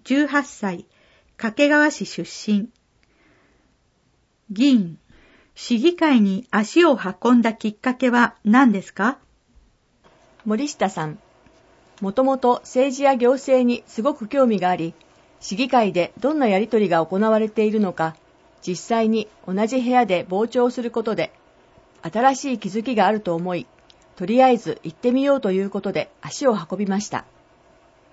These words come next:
Speaker 1: 議員、実際に市議会を傍聴してどうでしたか？
Speaker 2: 森下さん、議員さんの表情が見えて、地域とつながって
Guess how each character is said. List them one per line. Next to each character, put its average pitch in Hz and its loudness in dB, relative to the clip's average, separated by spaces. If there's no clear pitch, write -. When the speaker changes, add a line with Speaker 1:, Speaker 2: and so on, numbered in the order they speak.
Speaker 1:
議 240 -4
員、 247 0
実 240 0
際 277 -2
に 240 4
市 - -8
議 339 -2
会 285 -2
を 175 -4
傍 254 2
聴 254 -2
し 240 -12
て 214 -8
ど 277 0
う 320 0
で 220 -2
し - -12
た 175 -10
か？ 208 -6
Speaker 2:
森 208 -6
下 196 -8
さ 160 -10
ん、 156 -14
議 240 -2
員 277 2
さ 196 -2
ん 185 -4
の 175 -6
表 214 -2
情 240 2
が 190 -2
見 196 -2
え 175 -4
て、 147 -6
地 277 -4
域 - -6
と 190 -4
つ 175 -14
な 190 -2
が 208 0
っ 208 -2
て 208 -6